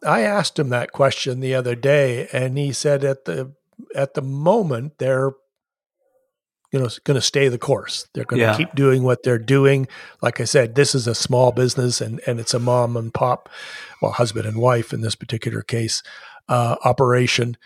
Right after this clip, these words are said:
Speaker 1: Um, so they're, they're keeping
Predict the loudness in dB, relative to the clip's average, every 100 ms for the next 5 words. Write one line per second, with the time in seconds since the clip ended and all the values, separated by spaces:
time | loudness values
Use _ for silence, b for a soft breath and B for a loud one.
0 | b b -10 -8 -6 -6 -8 -10 -2 0
1 | 2 2 2 0 -4 0 2 0 0 -2
2 | 0 -2 -2